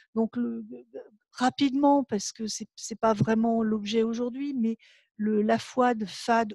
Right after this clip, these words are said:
ou le e-learning, tout ça, c'est la même chose, ça veut dire la même chose.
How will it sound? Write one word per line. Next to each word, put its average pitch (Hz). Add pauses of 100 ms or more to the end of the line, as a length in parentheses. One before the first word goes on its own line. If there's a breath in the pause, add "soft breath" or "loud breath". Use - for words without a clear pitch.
ou 233
le 233
e-learning, 226
tout 220
ça, 226
c'est 214
la 202
même 208
chose, 269
ça -
veut 202
dire 220
la 220
même 220
chose. 269